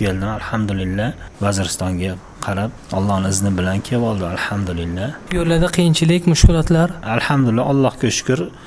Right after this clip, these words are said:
Speaker 1: Bu narsalarni biz qiyinchilik deb bilmaymiz va hammaga bor narsa bu Allohning imtihonlari, sinovlari, alhamdulillah. Allohning izni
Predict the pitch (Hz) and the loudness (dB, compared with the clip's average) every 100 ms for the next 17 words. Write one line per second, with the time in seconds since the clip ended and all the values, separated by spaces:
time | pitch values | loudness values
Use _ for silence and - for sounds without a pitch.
0 | - - - 107 110 117 151 143 127 120 | -20 -14 -4 0 0 4 4 4 4 2
1 | - 131 120 113 107 113 101 - 156 139 | 2 2 4 2 2 0 0 0 2 2
2 | 143 127 101 101 113 135 143 110 101 95 | 2 2 2 0 2 2 2 2 0 0
3 | 107 135 - - 110 104 - 147 143 131 | -2 -4 -10 -4 0 0 -2 0 2 2
4 | 107 98 92 - - 123 113 123 113 110 | 2 0 -2 -8 -10 -2 0 2 2 0
5 | 92 117 147 117 117 107 - 107 98 90 | 0 -2 -2 0 2 0 -2 -4 -4 -2
6 | 131 117 - 123 104 87 95 - 135 123 | 0 0 -2 -2 -2 -2 -2 -2 0 0
7 | 92 90 117 120 151 135 107 95 95 110 | -2 -2 -6 -6 -6 -6 -6 -6 -6 -8
8 | - - - - - - - 131 - 123 | -10 -20 -20 -20 -20 -8 -2 0 0 0
9 | 110 107 | -2 0